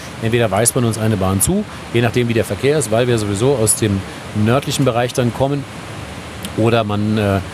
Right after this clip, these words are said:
würde uns fragen, was uns denn lieber wäre. Und dann hängt's davon ab, das besprechen wir gleich noch, wo unsere Parkposition genau sein wird, welcher Weg dann am Boden, welcher Rollweg da denn, äh, kürzer oder praktischer wäre für uns.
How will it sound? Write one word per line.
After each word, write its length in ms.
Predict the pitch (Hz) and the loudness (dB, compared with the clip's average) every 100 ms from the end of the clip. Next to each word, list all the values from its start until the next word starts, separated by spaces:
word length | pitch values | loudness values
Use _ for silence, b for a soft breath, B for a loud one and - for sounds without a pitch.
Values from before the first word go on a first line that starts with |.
| B - 104 | B -10 0
würde 200 | 107 117 | 2 4
uns 240 | 110 110 - | 4 2 0
fragen, 360 | 87 90 107 | 0 0 0
was 160 | 104 101 | 0 0
uns 220 | 117 107 | 0 -2
denn 100 | 101 92 | 0 0
lieber 220 | 101 90 | 0 0
wäre. 160 | 82 76 | -2 -4
Und 180 | 76 78 | -6 -4
dann 260 | 98 98 101 | -2 -2 -2
hängt's 320 | 92 120 - - | 0 0 0 0
davon 260 | 110 113 | 0 0
ab, 120 | 113 - | 0 0
das 140 | 120 | -2
besprechen 380 | 113 - 139 147 | -2 0 0 0
wir 60 | 127 | 0
gleich 260 | 117 110 | 0 2
noch, 120 | 123 113 B B B - | 0 -2 B B B -2
wo 180 | 120 143 | 2 2
unsere 220 | 139 127 | 2 0
Parkposition 720 | 113 107 143 - 127 120 127 | -2 -2 -2 -2 -2 0 2
genau 340 | 120 107 101 123 | 2 2 2 2
sein 240 | 117 113 | 2 2
wird, 240 | 107 110 101 | 4 2 2
welcher 360 | 113 120 101 | 2 2 2
Weg 240 | 101 131 160 - | 2 2 0 -2
dann 180 | 117 110 B B - | -2 -2 B B -4
am 60 | 98 | -2
Boden, 260 | 92 120 113 | 2 2 2
welcher 220 | 101 98 | 0 0
Rollweg 380 | 82 113 110 101 | 2 2 2 0
da 140 | 90 | 0
denn, 140 | 101 101 | 2 0
äh, 680 | 95 - - - 92 - | -2 -8 -12 -8 -8 -2
kürzer 360 | 117 117 113 101 | 0 2 2 2
oder 160 | 90 | 0
praktischer 500 | 78 - 95 113 - | -2 -2 -2 -2 -2
wäre 180 | 82 73 | -4 -6
für 340 | 71 - - - | -8 -10 -10 -10
uns. 180 | - | -10